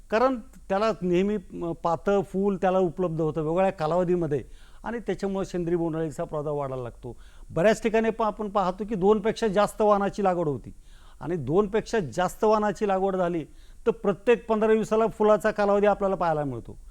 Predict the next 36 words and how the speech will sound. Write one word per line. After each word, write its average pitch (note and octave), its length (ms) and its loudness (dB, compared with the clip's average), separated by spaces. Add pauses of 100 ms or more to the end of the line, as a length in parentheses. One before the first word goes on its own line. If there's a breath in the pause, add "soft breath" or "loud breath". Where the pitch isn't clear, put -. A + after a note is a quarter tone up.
(300 soft breath)
आणि C4+ 160 -4
पर्यायाने A#3 480 4
शेंद्री G#3+ 320 2
बोंडअळीला G3+ 460 2
खाद्य F3+ 260 -2
त्या F3+ 160 0
ठिकाणी F3 280 -2
उपलब्ध D#3+ 400 -2
व्हायला B2+ 260 -2
लागतं. - 260 -10 (420 soft breath)
म्हणून A#3 200 0
आपण G#3 300 0
त्या F#3+ 160 0
ठिकाणी F3+ 320 -4
अशा E3+ 220 -4
प्रकारे E3 380 -6
चुका G3+ 360 -2
त्या G#3+ 140 2
ठिकाणी F3+ 240 -2
होतात. D3+ 280 -6
अनेक F#3 340 0
वाणाचा G3 360 2
वापर F#3 300 2
एकच G3+ 320 0
शेतकरी F#3 400 0 (300 soft breath)
जर F3 80 -4
करायला F3+ 320 0
लागला, C#3+ 280 -2 (360 soft breath)
तर A3 80 -4
शेंद्री F#3 320 2
बोंडअळीचा E3+ 460 -2
प्रादुर्भाव D3+ 400 -2
त्या D3+ 100 -4
ठिकाणी C#3+ 240 -10
वाढायला C3 300 -6
लागतो. B2 320 -12